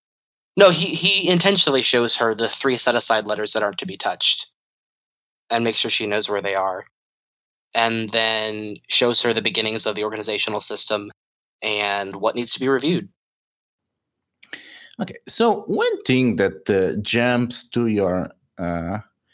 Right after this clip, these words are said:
Speaker 2: to your attention as you go to these documents is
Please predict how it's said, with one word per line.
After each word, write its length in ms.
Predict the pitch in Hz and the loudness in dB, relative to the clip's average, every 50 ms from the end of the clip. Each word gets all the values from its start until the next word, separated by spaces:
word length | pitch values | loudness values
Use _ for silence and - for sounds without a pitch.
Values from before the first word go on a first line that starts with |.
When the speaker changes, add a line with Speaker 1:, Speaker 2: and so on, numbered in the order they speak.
| _ - - _ _ _ _ _ _ _ _ | _ -20 -20 _ _ _ _ _ _ _ _
Speaker 2:
to 80 | - 135 | 2 4
your 120 | 120 110 104 | 4 4 4
attention 680 | 98 - - - 107 117 120 123 - - - 113 104 104 | 2 0 0 2 2 4 4 2 2 0 0 0 0 0
as 220 | 107 101 101 104 | 0 0 0 0
you 80 | 107 101 | 2 2
go 180 | 104 101 104 | 2 2 2
to 200 | 104 104 - 107 | 0 0 -2 -4
these 400 | 87 82 92 90 90 87 - - | -2 -2 0 0 0 -2 -4 -8
documents 1000 | - _ - 110 113 135 139 - - 110 92 80 73 73 90 101 - - - - - _ | -10 _ 0 2 2 2 0 -2 -2 -2 -2 -2 -2 -4 -6 -6 -6 -8 -10 -12 -10 _
is 720 | - 101 101 98 98 92 95 95 95 98 92 - - - | -2 0 0 2 2 2 2 2 0 -2 -2 -6 -8 -12